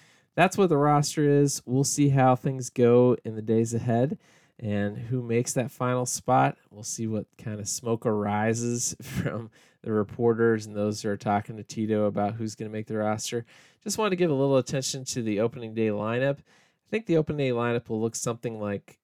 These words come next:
Kwan, Ahmed, Jose,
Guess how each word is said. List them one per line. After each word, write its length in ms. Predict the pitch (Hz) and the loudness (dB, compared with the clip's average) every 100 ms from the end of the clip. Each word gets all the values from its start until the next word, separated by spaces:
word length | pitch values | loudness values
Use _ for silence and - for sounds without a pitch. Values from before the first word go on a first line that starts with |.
| _ | _
Kwan, 760 | _ 123 123 123 123 127 127 127 - _ _ _ | _ -4 0 0 0 -2 -2 -6 -10 _ _ _
Ahmed, 720 | 107 110 110 117 117 113 113 117 _ _ _ _ | -8 -6 -4 -2 0 0 -2 -10 _ _ _ _
Jose, 800 | - 117 117 117 113 113 113 113 | -2 0 0 2 2 2 0 -2